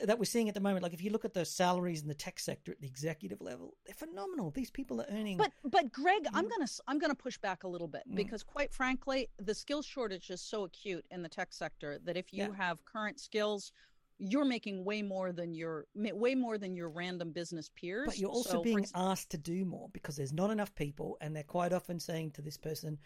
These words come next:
Speaker 1: "We need you to do twice the work because we can't find the extra person."
Speaker 2: Sure, but I mean, there are ways around that, like mentoring, you know, mentoring future go the extra milers, which,
Speaker 1: No,
Speaker 2: you
Speaker 1: just
Speaker 2: know,
Speaker 1: pay
Speaker 2: yes,
Speaker 1: me.
Speaker 2: it's extra
Speaker 1: Just
Speaker 2: work.
Speaker 1: pay me.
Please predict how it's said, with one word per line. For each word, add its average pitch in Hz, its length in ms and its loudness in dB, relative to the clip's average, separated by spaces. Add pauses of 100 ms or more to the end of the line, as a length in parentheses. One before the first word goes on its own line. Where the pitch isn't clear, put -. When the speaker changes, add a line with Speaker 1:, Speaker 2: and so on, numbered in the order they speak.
(280)
Speaker 1:
"We 170 160 4
need 180 240 2
you 165 160 0
to 151 100 -2
do 147 160 0 (100)
twice 170 340 2
the 156 100 -6
work 151 260 2
because 147 260 -4
we 151 120 -4
can't 156 280 -4
find 147 320 0
the 139 120 -4
extra - 220 -14
person." - 360 -18 (380)
Speaker 2:
Sure, 277 560 4
but 247 160 2
I - 20 4
mean, 254 140 4
there 254 180 4
are 247 220 6
ways 214 280 4
around 196 300 0
that, 180 180 0
like 175 140 0
mentoring, 175 640 -4 (200)
you 196 240 -2
know, 175 80 0
mentoring 202 600 0
future 190 680 -4
go 175 180 0
the 170 140 -2
extra - 260 -8
milers, 160 640 -2
which, 185 200 0
Speaker 1:
No, 156 160 2
Speaker 2:
you 160 80 0
Speaker 1:
just 226 200 -2
Speaker 2:
know, 165 60 -8
Speaker 1:
pay - 80 2
Speaker 2:
yes, 202 200 6
Speaker 1:
me. - 60 -2
Speaker 2:
it's - 140 -4
extra 180 400 -2
Speaker 1:
Just 208 180 4
Speaker 2:
work. 151 80 0
Speaker 1:
pay 214 220 8
me. 143 260 -2